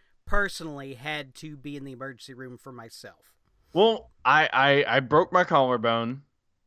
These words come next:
Speaker 2: Um, and then my brother and I got into a fight that wound us up in the emergency room in college. Um,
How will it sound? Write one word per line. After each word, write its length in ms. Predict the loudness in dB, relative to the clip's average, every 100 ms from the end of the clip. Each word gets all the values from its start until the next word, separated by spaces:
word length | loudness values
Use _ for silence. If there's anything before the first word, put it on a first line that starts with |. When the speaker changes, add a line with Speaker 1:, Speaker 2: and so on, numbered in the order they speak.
| _ _ _ -2
Speaker 2:
Um, 580 | 2 2 0 -4 -8 -12 _ _ _ _ _ _ _ _ _ -4
and 180 | 0 4
then 340 | 4 4 4
my 180 | 2 0
brother 360 | 2 4 4
and 100 | 4
I 200 | 4 2
got 200 | 2 2
into 300 | 0 -2 -2
a 80 | -2
fight 400 | 0 0 0 -2
that 360 | -4 -4 -6 -12 -6
wound 420 | 0 4 4 2
us 220 | -2 -4
up 160 | -6 -6
in 100 | -6
the 80 | -4
emergency 600 | -4 -4 -6 -8 -6 -4
room 300 | -2 -2 -2
in 120 | -2
college. 680 | 2 4 2 -2 -8 -14 _ _ _ _ _
Um, 600 | 2 6 6 4 0 -8